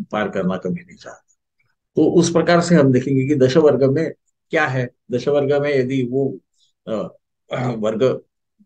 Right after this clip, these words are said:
कुंडली ली है, तो फिर हम दशवर्ग बल देखेंगे। जहां वो षोडश वर्ग में है, तो षोडश वर्ग बल देखेंगे, है ना? किसका? जिस चीज को हम देख रहे हैं, उसका जो अधिपति है, उसका बल क्या है, वो क्या करेगा,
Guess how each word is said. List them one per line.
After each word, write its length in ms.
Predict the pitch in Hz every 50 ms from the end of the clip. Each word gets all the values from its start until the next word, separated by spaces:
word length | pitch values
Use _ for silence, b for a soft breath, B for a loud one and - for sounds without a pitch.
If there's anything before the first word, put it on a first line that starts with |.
| _ _ - - _
कुंडली 400 | - 117 110 107 113 113 113 113
ली 240 | 107 107 127 165 160
है, 280 | 131 101 113 139 143
तो 120 | 135 135 131
फिर 160 | - 143 135
हम 160 | 139 139 135
दशवर्ग 380 | 127 127 131 185 190 185 180 160
बल 160 | 135 123 113
देखेंगे। 600 | 107 101 98 - _ _ _ _ _ _ - 101
जहां 240 | 110 127 131 123 120
वो 80 | 120
षोडश 320 | 120 - - 127 151 160 156
वर्ग 260 | 151 135 127 120 117
में 200 | 117 107 110 107
है, 260 | 113 139 151 147 147
तो 240 | - 127 127 117 _ -
षोडश 280 | - 120 131 170 170 165
वर्ग 180 | 156 127 110
बल 180 | 110 98 87 85
देखेंगे, 260 | - _ _ _ _ _ _ _ _ _ _ _ _ _ _ _ _ _ _ _ _ _ - 131
है 60 | 156
ना? 220 | 170 139 - - _ _ _ _ _ _ _ _ _
किसका? 520 | - 127 127 - - 165 165 175 175 175 - _ _ _ _ _ _ _ _ _ _ _ _ _ _ _ _ - - - - - -
जिस 360 | 131 - - 190 190 - -
चीज 200 | - 170 170 -
को 120 | - - 151
हम 240 | 127 135 123 110 -
देख 260 | 127 - 160 135 131
रहे 240 | 123 123 127 127 123
हैं, 260 | 135 147 165 180 175
उसका 460 | 151 143 139 131 127 - - 135 123
जो 260 | 120 120 120 110 110
अधिपति 400 | 110 113 - 120 113 - 117 120
है, 200 | 120 139 160 165
उसका 340 | 143 123 117 - - 123 120
बल 200 | 113 113 113 113
क्या 220 | - - 113 110
है, 180 | 107 107 - - _ _ _ _ _ _ _ _ _ _ _ -
वो 80 | - -
क्या 180 | - 117 117
करेगा, 380 | - - 95 - - - -